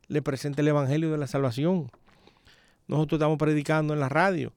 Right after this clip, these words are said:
las iglesias en todo el país están predicando acerca de Dios y su plan de salvación. Aquella persona adulta que haya sido criada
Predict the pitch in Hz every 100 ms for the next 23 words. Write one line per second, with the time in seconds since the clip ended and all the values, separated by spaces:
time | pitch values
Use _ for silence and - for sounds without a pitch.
0 | _ 143 143 131 139 147 165 - 156 147
1 | 156 156 151 151 151 151 147 143 151 151
2 | 147 151 143 143 127 - 143 151 147 135
3 | 170 165 - _ _ _ - 127 135 143
4 | 147 147 143 139 127 165 175 127 _ _
5 | _ _ _ 160 151 180 214 202 170 185
6 | 185 185 156 156 147 - 101 - _ _
7 | _ - - 160 190 190 202 196 175 170
8 | 160 147 131